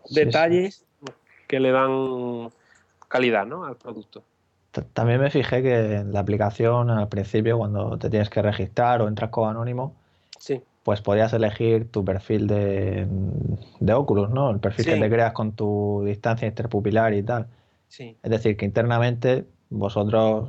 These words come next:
Speaker 1: es un parámetro, ¿no? Y ajustáis ahí la distancia entre las cámaras, ¿no?
Speaker 2: Claro, claro. O sea, eh, eh, el S D K de, de, eh, Oculus, eh, te da la posibilidad de que puedes leer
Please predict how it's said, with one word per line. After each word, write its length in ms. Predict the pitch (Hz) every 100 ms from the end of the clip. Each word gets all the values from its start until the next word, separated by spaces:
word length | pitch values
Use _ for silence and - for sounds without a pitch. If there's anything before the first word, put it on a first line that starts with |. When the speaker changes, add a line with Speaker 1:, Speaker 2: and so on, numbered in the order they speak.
| -
Speaker 1:
es 120 | 107
un 100 | 107
parámetro, 500 | 107 117 127 139 143
¿no? 220 | 139 147 143
Y 60 |
ajustáis 560 | 110 107 107 107 104 104
ahí 160 | 101
la 80 | 101
distancia 380 | 101 - 107 110
entre 180 | 104 104
las 120 | 101
cámaras, 460 | 120 123 123 123 123
¿no? 280 | 117 160 - _ _ _ -
Speaker 2:
Claro, 300 | 123 110 107 _ _ _
claro. 240 | - 110 110
O 20 |
sea, 440 | 123 117 113 113 110
eh, 500 | 113 113 117 120 113
eh, 540 | 117 113 110 113 120 123
el 100 | 123
S 200 | 120 139
D 120 | 135
K 340 | 131 147 147 143
de, 480 | 131 123 123 123 120 120
de, 420 | 123 127 110 -
eh, 240 | 123 123 120
Oculus, 480 | 131 147 143 160 - - - - - _ -
eh, 360 | 113 117 113
te 160 | 120 120
da 220 | 120 120
la 140 | 120 123
posibilidad 600 | 120 123 120 120 120 123
de 100 | 123
que 100 | 131
puedes 720 | 123 120 117 113 110 - -
leer 460 | 113 113 120 120